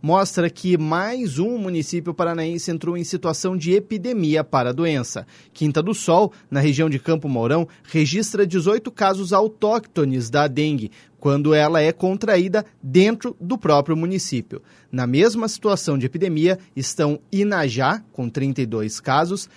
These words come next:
e Santa Isabel do Ivaí, com quarenta e três.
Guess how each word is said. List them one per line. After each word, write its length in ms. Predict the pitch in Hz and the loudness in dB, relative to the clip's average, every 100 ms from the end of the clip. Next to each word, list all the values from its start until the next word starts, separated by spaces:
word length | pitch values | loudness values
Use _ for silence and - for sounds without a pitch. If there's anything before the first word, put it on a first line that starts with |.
| _ | _
e 140 | 143 165 | -4 -4
Santa 640 | - - 196 247 277 269 | -4 -2 0 0 -2 -4
Isabel 520 | 247 254 151 143 165 | -4 -2 0 0 0
do 160 | 143 139 | -2 -2
Ivaí, 460 | 165 220 160 185 - _ | 2 2 2 -2 -8 _
com 200 | - 165 | -2 -2
quarenta 640 | 214 214 151 139 240 254 220 | 0 2 2 2 -2 -4 -8
e 80 | |
três. 500 | - 156 156 - - | -2 0 0 -2 -12